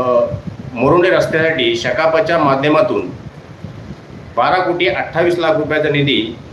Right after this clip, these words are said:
हा मंजूर केलेला आहे. आणि अशा पद्धतीचा हा बॅनर शकापच्या माध्यमातून एक प्रसिद्ध झालेला आहे, तो आपल्याला पाहायला मिळत आहे.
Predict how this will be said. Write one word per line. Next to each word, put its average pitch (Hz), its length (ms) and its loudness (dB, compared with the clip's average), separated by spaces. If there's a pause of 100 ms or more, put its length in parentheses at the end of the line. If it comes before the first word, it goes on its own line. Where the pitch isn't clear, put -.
(220)
हा 131 400 2
मंजूर 120 280 0
केलेला 135 300 2
आहे. 123 400 0 (400)
आणि 131 140 0
अशा 127 260 0
पद्धतीचा 147 480 0
हा 147 120 4
बॅनर 123 360 2 (960)
शकापच्या 156 540 2
माध्यमातून 147 680 2 (1400)
एक 120 200 -2
प्रसिद्ध 170 360 0
झालेला 135 340 4
आहे, 120 180 2
तो 143 100 -2
आपल्याला 127 280 2
पाहायला 120 340 0
मिळत 120 180 0
आहे. 98 260 0